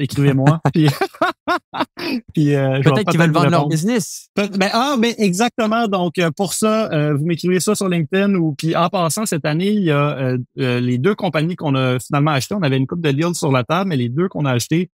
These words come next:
Speaker 1: c'est du monde qui sont venus vers nous. Fait que oui, définitivement, écrivez-nous, on est acheteurs.
Speaker 2: Fantastique. Ben, écoute, on mettra un lien dans les notes de l'épisode. Hugo, merci beaucoup d'avoir été avec nous aujourd'hui.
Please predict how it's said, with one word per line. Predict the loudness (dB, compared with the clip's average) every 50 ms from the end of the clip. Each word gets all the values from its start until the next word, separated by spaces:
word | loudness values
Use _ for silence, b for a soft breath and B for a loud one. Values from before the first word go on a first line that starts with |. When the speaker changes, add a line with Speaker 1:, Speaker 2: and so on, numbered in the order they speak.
| _ _ _
Speaker 1:
c'est | -4 -2
du | 0 0 0
monde | 2 2 0 -2
qui | -4 -4
sont | -2 0 0 2
venus | 2 2 2
vers | 2 0 0 0 0
nous. | 0 0 -2 -2
Fait | -4 -4 -4
que | -2
oui, | -2 -2 -2
définitivement, | 0 0 -2 -2 0 -2 -2 -2 -2 -4 -2 0 0 0 0 -2 -4 -8 _ _ _
écrivez-nous, | -4 -2 0 0 2 2 2 2 2 2 2 0 -2 -4 -8 _ _ _ -2
on | 0 2 2
est | 2 2 2
acheteurs. | 0 -2 -2 -2 -2 0 0 0 -2 -2 -6 _ _
Speaker 2:
Fantastique. | 0 0 0 0 -2 -4 -4 -2 -2 0 0 2
Ben, | 2 0
écoute, | 0 0 0 0 0
on | 0 0
mettra | 0 0 0 0 0
un | 2
lien | 2 2 2
dans | 2
les | 0 2
notes | 2 2 2 2
de | 0
l'épisode. | 0 -2 -2 0 0 0 0
Hugo, | 2 2 2 2 2 2
merci | 0 0 0 0 0 0 2 0 0 0
beaucoup | 0 0 2 2 2 2
d'avoir | 2 2 2 2 2 0
été | 0 0 0 0
avec | 2 0 0 0
nous | 0 0
aujourd'hui. | 2 0 0 0 0 0 0